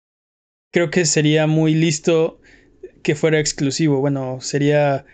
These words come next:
muy atractivo, ¿no? Para los, los que no tienen un Xbox, no tienen un Game Pass, o, este, pero están interesados, sería muy atractivo decir, "Este juego es exclusivo de mi plataforma".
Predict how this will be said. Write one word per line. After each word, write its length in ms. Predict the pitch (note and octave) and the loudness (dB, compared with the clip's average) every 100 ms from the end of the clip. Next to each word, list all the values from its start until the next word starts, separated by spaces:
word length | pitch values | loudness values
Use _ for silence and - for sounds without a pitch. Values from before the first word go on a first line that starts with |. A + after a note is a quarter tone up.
| - | -6
muy 160 | E3 E3 | 0 2
atractivo, 680 | E3+ E3+ D3+ - F3+ E3 D3 | 2 0 0 0 2 2 2
¿no? 280 | D3+ F3+ | 2 0
Para 220 | E3 C#3+ C3+ | -2 -2 0
los, 420 | C3+ - - - | -4 -6 -12 -6
los 480 | C#3 C3+ C3 - - - - - - | -4 -4 -6 -8 -10 -20 -20 -20 -4
que 120 | D3 | 0
no 200 | D3+ D#3+ | 0 2
tienen 200 | E3+ E3 | 0 0
un 120 | D#3+ D#3 | 0 0
Xbox, 240 | D3+ D#3+ D3 | 0 -2 0
no 100 | D#3+ | 0
tienen 300 | D#3+ D#3+ D#3 | 2 2 0
un 120 | D3+ | 2
Game 200 | D#3 D3+ | 0 0
Pass, 460 | D#3 D3 D3 - - | 0 0 0 -4 -4
o, 420 | C3+ C3 B2+ B2+ - - - - | -4 -4 -4 -8 -12 -20 -20 -10
este, 360 | C#3 - - C#3 | -6 -6 -8 -2
pero 180 | D#3+ | -2
están 240 | D3 E3 E3 | 0 0 0
interesados, 600 | E3 D3 C#3 D#3+ F3+ G3+ | 0 0 0 0 0 0
sería 200 | D#3 D#3 | 0 0
muy 140 | E3 | 0
atractivo 520 | D#3 D3 D3 D3+ D3+ | 0 -2 0 0 0
decir, 580 | C#3+ C3+ - D3 C#3+ C#3 - | -2 -4 0 0 0 -6 -8
"Este 240 | F3 - D#3+ | -4 -2 0
juego 220 | E3+ D#3+ | 0 0
es 100 | D3+ | -2
exclusivo 520 | D#3 - D3 D#3+ D3+ | -6 -2 -2 0 0
de 100 | C#3 | 0
mi 100 | C3+ | -4
plataforma". 640 | C3 C3 C3+ - D3 C#3 | -4 -6 -6 -6 -8 -8